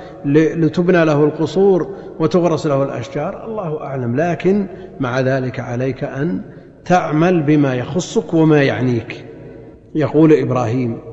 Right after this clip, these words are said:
لمحمد عليه الصلاة والسلام: "يا محمد، أقرئ أمتك مني السلام، وأخبرهم أن الجنة قيعان، وأن غراسها التسبيح والتكبير والتحميد والتهليل"، إلى آخره.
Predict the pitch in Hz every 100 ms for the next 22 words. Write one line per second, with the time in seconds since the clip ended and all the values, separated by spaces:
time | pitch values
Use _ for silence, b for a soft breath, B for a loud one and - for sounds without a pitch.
0 | - - - - 131 120 - 127 110 107
1 | 127 120 110 107 123 113 107 110 - 110
2 | 117 139 147 B B B 143 127 120 -
3 | 143 151 151 131 - 190 185 156 143 151
4 | 127 127 135 139 131 117 120 123 117 -
5 | - 110 110 110 - - B B - 139
6 | 135 - 135 131 120 120 120 - - -
7 | - 147 127 117 110 127 135 120 110 117
8 | 113 110 135 175 165 127 120 117 120 113
9 | 113 - 117 113 113 B B B B -
10 | - 117 - 123 117 120 110 - 107 120
11 | 123 117 104 - 104 123 113 107 - 110
12 | 120 170 151 - - 64 - -